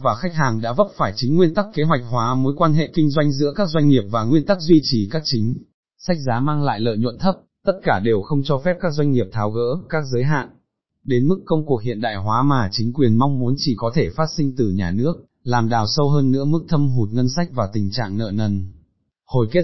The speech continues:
diễn ra vào thời kỳ một nghìn chín trăm chín mươi đến một nghìn chín trăm chín mươi mốt với sự sụp đổ các quan hệ giao dịch, các nước thuộc Liên Xô đã thông qua chính sách tự cung tự cấp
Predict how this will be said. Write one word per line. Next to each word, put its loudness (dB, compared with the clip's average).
diễn -2
ra 0
vào -2
thời -2
kỳ 0
một 0
nghìn 0
chín -4
trăm 0
chín -2
mươi 2
đến 2
một 0
nghìn 0
chín -4
trăm -2
chín -4
mươi 2
mốt 4
với 4
sự -4
sụp -4
đổ 0
các 0
quan 2
hệ 0
giao 0
dịch, -2
các 2
nước 2
thuộc -2
Liên 2
Xô -2
đã -4
thông 2
qua 0
chính -2
sách -4
tự 0
cung -2
tự -2
cấp 0